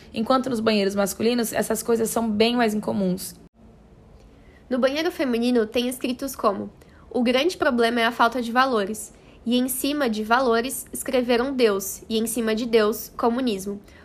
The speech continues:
Speaker 2: Ou seja, uma única frase ou expressão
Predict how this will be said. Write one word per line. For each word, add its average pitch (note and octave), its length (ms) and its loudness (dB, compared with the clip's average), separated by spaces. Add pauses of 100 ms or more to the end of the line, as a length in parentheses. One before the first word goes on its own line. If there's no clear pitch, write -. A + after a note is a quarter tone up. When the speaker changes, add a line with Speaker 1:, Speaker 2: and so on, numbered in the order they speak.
Speaker 2:
Ou C4 160 2
seja, G#3 400 0 (320)
uma B3+ 220 6
única F4+ 320 0
frase B3 500 4
ou A#3 60 2
expressão A3+ 580 0